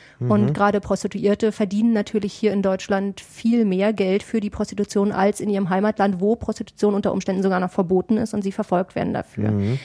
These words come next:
Speaker 1: Das heißt, die haben eine Möglichkeit, hier legal Geld, also theoretisch legal Geld zu verdienen. Und nutzen die Möglichkeit natürlich.
Speaker 2: Ja, klar. Ja, ja.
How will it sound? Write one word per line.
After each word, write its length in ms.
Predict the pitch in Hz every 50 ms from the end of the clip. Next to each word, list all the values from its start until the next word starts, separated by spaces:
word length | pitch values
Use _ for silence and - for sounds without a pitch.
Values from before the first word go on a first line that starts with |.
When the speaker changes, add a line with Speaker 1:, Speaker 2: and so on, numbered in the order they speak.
| - - -
Speaker 1:
Das 160 | - - - 190
heißt, 300 | 196 196 202 - - -
die 140 | 214 208
haben 340 | 185 196 196 202 202 202 220 -
eine 120 | - 208
Möglichkeit, 540 | 196 196 190 190 - 240 - - - 196 190
hier 260 | - - - 240 262
legal 480 | 240 208 190 185 170 165 170 180 202 208
Geld, 400 | 196 - 185 175 180 190 - -
also 140 | 175 165 190
theoretisch 540 | - - 196 180 170 190 190 - 214 - -
legal 380 | 208 202 180 170 165 170 185 190
Geld 240 | 185 175 180 170
zu 100 | - - 202
verdienen. 460 | - - 180 175 180 170 160 - 180 - _ _ - - _ _ _
Und 200 | - 214 180 - - _ _ _ _ _ _ -
nutzen 260 | 294 359 - - 196
die 100 | 170 165
Möglichkeit 520 | 180 175 - - 156 - - - - -
natürlich. 380 | 143 - - - - - 147 143
Speaker 2:
Ja, 180 | 139 120 95 92
klar. 320 | - - 156 127 98 90 - _ _ _ _ _ _ _ _
Ja, 80 | - 98
ja. 280 | 104 131 139 110 92